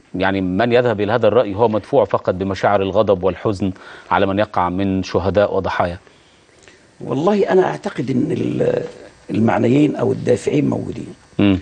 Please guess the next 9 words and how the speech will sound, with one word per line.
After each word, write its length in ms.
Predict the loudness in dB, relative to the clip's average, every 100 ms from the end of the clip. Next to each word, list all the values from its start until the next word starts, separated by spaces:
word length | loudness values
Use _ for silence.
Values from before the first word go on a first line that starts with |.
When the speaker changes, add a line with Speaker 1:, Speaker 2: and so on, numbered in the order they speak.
| -4 -20 -20 _ -2
Speaker 2:
بس 260 | 0 2
هو 100 | 4
المشكلة 460 | 4 2 -2 2 2
إن 120 | 2
المسؤولية 420 | 0 0 0 0
مش 180 | 0 0
مسؤولية 300 | -2 2 4
الأزهر، 400 | 4 0 0 -2
المسؤولية 1000 | -2 -4 -2 -4 -4 0 4 6 6 4